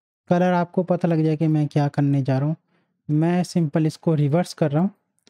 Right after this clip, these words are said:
इसकी स्ट्रोक मैं कम से कम रखना चाह रहा हूँ। मुझे चाहिए रोटेशन टूल, यानी कि मैं आर प्रेस कर रहा हूँ, अपना रोटेशन टूल, इस पे ऑल्ट प्रेस कर रहा हूँ और यहाँ डाल रहा हूँ सिक्स की वैल्यू,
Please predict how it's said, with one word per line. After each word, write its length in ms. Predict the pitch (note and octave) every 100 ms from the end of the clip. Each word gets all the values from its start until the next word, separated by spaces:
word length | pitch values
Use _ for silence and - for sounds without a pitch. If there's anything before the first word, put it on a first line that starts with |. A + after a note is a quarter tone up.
| _ _ _ _ -
इसकी 360 | F#3 - - C4+
स्ट्रोक 360 | - C4 B3+ B3
मैं 300 | B3 B3+ B3
कम 180 | A3 G3+
से 200 | - A3
कम 200 | G#3 G3+
रखना 260 | F3+ F3 E3
चाह 160 | C#3+
रहा 100 | B2+
हूँ। 80 | B2 - _ _ _ _ _ _ _ _ _ _ _ _
मुझे 260 | D#3 D#3 F#3
चाहिए 340 | G3 G#3 A3 C4 B3+
रोटेशन 520 | C#3+ D3 C#3+ F#3+ G3 D#3
टूल, 160 | C#3 B2+ - _ _ _ _ _ _ _ -
यानी 160 | D3 D3
कि 100 | D#3
मैं 140 | D#3 - - -
आर 200 | F3+ G3+
प्रेस 300 | - F#3+ F#3
कर 160 | -
रहा 100 | F3
हूँ, 60 | G3+
अपना 240 | F3 E3+ D#3+
रोटेशन 500 | C#3+ C#3 E3 - F#3
टूल, 220 | G3 G#3+ - _ _ _ _ _ -
इस 120 | -
पे 200 | - G#3+ _ _ _
ऑल्ट 300 | - G#3 A#3
प्रेस 280 | - A3 G#3+
कर 180 | - G3+
रहा 100 | G3
हूँ 160 | B3+ B3 _ _
और 100 | F3+
यहाँ 300 | D3+ C#3+ F#3+
डाल 160 | F#3 D#3
रहा 100 | C#3+
हूँ 120 | G#3+ - -
सिक्स 500 | - - - G#3 -
की 160 | - G3+
वैल्यू, 380 | D#3+ C3 B2